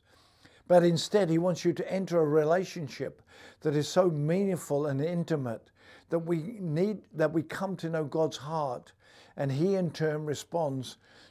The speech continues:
to touch our spirit, soul,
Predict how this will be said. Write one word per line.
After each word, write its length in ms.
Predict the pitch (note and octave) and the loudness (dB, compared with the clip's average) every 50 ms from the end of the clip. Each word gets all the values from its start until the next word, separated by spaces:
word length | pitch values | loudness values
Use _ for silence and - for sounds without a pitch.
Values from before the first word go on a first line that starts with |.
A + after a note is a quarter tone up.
| _ - | _ -6
to 100 | - D3+ | -6 -4
touch 380 | D3+ - F3 E3 - - - | -4 -4 -6 -6 -6 -4 -4
our 180 | D3 C#3 C3+ C3+ | -2 -2 -2 -4
spirit, 680 | C3 - - - - - G3 E3+ C#3+ B2+ B2 - - - _ _ _ _ - - _ - | -6 -8 -12 -10 -4 0 2 2 2 2 -2 -6 -10 -20 _ _ _ _ -20 -20 _ -12
soul, 640 | - - - - F3 C#3+ B2+ B2 A#2 G#2+ G2 - | -10 -6 0 2 2 4 2 0 -2 -4 -8 -14